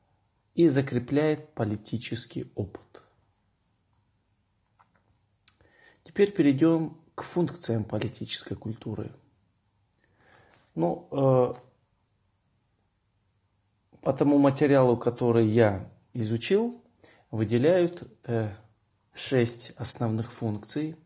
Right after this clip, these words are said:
политической культуры. Первое — это ориентация. Она позволяет осмыслить политические явления. Вот.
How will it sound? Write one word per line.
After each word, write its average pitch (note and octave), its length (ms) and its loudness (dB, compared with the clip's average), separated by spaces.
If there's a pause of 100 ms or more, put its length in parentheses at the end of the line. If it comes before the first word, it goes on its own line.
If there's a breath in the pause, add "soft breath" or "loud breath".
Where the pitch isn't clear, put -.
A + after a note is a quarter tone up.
(500)
политической C#3 600 -8
культуры. C3 500 -8
Первое — A2+ 500 0
это B2+ 440 -6 (420 soft breath)
ориентация. C3+ 960 -4 (1600)
Она C#3 320 -2
позволяет C3 720 -4
осмыслить C3+ 720 -6
политические G2+ 840 -8
явления. G#2+ 580 -8 (2000)
Вот. G2 400 -10